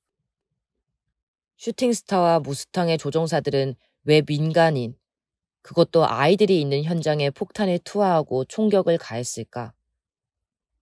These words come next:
당시 북한군 병사들은 민간인 복장이 아닌 군복 차림이었다. 날은 맑았고 가시범위가 최대 이십사 킬로미터일 정도였다.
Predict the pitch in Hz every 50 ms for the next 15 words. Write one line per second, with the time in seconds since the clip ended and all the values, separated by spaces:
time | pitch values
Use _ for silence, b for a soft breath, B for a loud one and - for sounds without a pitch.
0 | _ _ _ _ _ _ _ _ _ _ - - 165 170 160 - 202 165 - 156
1 | - 233 226 220 214 214 196 - 135 135 135 151 165 151 156 143 147 143 147 147
2 | 127 135 156 160 190 202 208 202 196 - 147 - - - 156 151 160 151 131 123
3 | 127 139 143 143 - - 156 156 160 156 202 190 - - 175 147 139 131 123 113
4 | 104 - _ - 117 113 110 - _ _ _ _ _ _ _ _ _ _ _ _
5 | _ _ _ _ _ _ _ _ _ _ _ _ _ _ _ _ _ _ _ _
6 | _ - 143 156 170 175 175 156 123 120 127 139 156 151 - _ - 143 139 135
7 | 131 - - - 135 - - 202 180 180 170 165 151 - 143 147 - - 196 202
8 | 180 180 165 - 131 147 143 214 214 - - 220 196 190 - - 240 240 226 202
9 | 190 - 175 147 131 123 - 131 120 120 117 120 113 101 92 _ - 90 95 104